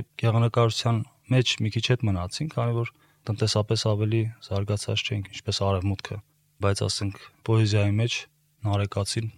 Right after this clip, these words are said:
Դանթեից առաջ ընկավ, կարելի է ասել։ Գեղարվեստական կրթության մեջ անբաժան են այս ամեն ինչի ճանաչողությունը, և որը քեզ դարձնում է այդ ավանդույթի շարունակող, եթե դու քեզ գիտակցաբար դնում ես դրա մեջ։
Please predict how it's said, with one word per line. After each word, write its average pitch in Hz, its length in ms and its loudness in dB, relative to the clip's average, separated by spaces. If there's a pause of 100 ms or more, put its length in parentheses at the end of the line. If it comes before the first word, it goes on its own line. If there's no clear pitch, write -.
Դանթեից 104 480 -2
առաջ 95 320 -4
ընկավ, 98 320 -10
կարելի 92 320 -6
է 101 60 -10
ասել։ - 280 -14 (920)
Գեղարվեստական 120 920 6
կրթության 113 680 2 (280)
մեջ 131 300 2
անբաժան 117 560 6
են 90 160 0
այս - 280 -8
ամեն 104 260 2
ինչի 101 160 -2
ճանաչողությունը, 101 840 -2
և 107 120 0
որը 110 200 4 (500)
քեզ 120 220 4
դարձնում 117 580 4
է 120 100 4 (500)
այդ 113 160 0
ավանդույթի 107 600 4
շարունակող, 104 640 2
եթե 90 300 -6
դու 101 200 -10
քեզ 95 320 -4
գիտակցաբար 98 680 -6
դնում 101 220 -2
ես 98 120 -8
դրա 95 220 -4
մեջ։ 92 240 -8